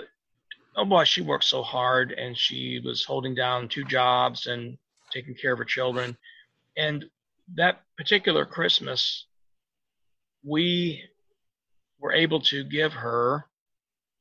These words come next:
um, one of our cars, because my wife had just got a, a new job some months before and had a, and a company car.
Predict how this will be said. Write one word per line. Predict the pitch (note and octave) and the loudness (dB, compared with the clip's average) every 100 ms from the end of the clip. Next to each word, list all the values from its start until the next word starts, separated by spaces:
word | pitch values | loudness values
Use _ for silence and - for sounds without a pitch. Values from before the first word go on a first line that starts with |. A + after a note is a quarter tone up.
| _ - | _ -4
um, | C3+ B2+ B2+ B2+ B2 - _ _ _ _ _ _ _ _ - | 0 0 0 -2 -8 -14 _ _ _ _ _ _ _ _ -2
one | D#3 | 0
of | D3 | 4
our | C#3+ | 2
cars, | - E3+ B2+ G#2 - - _ _ _ _ _ _ _ A2+ _ _ - - - | 2 0 0 0 -4 -6 _ _ _ _ _ _ _ _ _ _ -20 -20 -6
because | C#3+ D#3+ D#3+ D3+ | -4 2 2 2
my | D#3 D3 | 2 2
wife | C#3+ D#3+ E3+ E3+ - | 6 8 8 4 0
had | C#3 | -2
just | C3+ C3+ - | 0 0 0
got | C#3+ C3+ | 2 4
a, | B2+ C3 - | 2 0 -6
a | |
new | C3+ D3 | -2 0
job | C#3+ C3 B2 C3+ D3 - _ _ | 4 6 6 4 0 -14 _ _
some | - C#3 | -6 -2
months | C3+ C#3 | -2 -2
before | - C3+ - B2+ C3 | -4 -8 -4 0 0
and | B2+ | 0
had | B2+ B2+ | 0 0
a, | - C3 | 0 -4
and | B2 | -6
a | |
company | - B2 C#3+ | -4 -4 -4
car. | C#3 E3+ G#3 F3 - | 0 0 2 2 -2